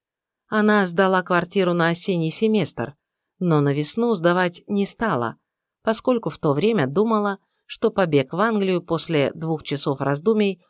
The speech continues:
окажется не такой уж хорошей идеей. Она полагала, что захочет вернуться в Штаты к Рождеству, но ошибалась.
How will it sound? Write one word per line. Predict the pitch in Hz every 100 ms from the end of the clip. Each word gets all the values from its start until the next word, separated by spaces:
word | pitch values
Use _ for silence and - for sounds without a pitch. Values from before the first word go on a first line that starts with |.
| _ -
окажется | 240 269 240 240 220
не | 202
такой | 202 208 269 254
уж | -
хорошей | 147 147 147 165 175
идеей. | 175 196 135 113 127 _ _ _ _ _ _ _ _ _ _
Она | - 170 151
полагала, | 147 147 165 220 233 202 - _ _ -
что | - 202
захочет | 156 147 247 240 214
вернуться | 190 226 233 220 135
в | -
Штаты | - 180 180 170
к | 147
Рождеству, | 160 156 165 170 - 156 110 - _ _ -
но | 180 247 -
ошибалась. | 175 - 147 131 123 98 - -